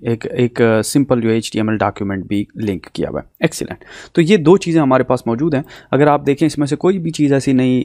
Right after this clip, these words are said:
नहीं है, यहाँ पे background dot C S S की एक फ़ाइल डाली हुई है एचटीएमएल के साथ उसको लिंक किया हुआ है, तो इस तरह की हमारे पास एक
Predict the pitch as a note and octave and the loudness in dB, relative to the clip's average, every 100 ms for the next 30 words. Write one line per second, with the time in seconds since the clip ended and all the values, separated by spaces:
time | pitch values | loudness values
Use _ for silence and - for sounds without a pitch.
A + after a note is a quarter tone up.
0 | E3 G#2+ A#2+ A#2 A2 G#2+ A#2+ B2+ B2 A2+ | -2 0 2 2 2 2 0 2 2 2
1 | - - _ - B2+ B2 B2+ B2+ C3 B2 | -6 -18 _ -12 0 2 2 0 0 0
2 | - - A#2+ C3+ - C#3 A#2 A2+ - C3+ | -6 -14 -16 -16 -8 -2 0 -2 -4 -2
3 | C#3+ C3 C#3 B2 - C3 D3+ E3 C3 C3 | -2 -4 -2 -2 0 -2 -2 -2 0 2
4 | C3 B2 A#2 A#2 - A#2+ - A#2+ A2+ A#2+ | 2 0 -2 -4 -6 -6 -2 0 0 -2
5 | G#2 G2 - G#2+ G2+ G2 G2 A2+ B2+ - | -2 -4 -4 -4 -2 -4 -2 -2 0 -2
6 | - F#3 D3 C3 A#2 - G#2+ - A#2+ | 0 2 2 0 0 0 -2 -2 -6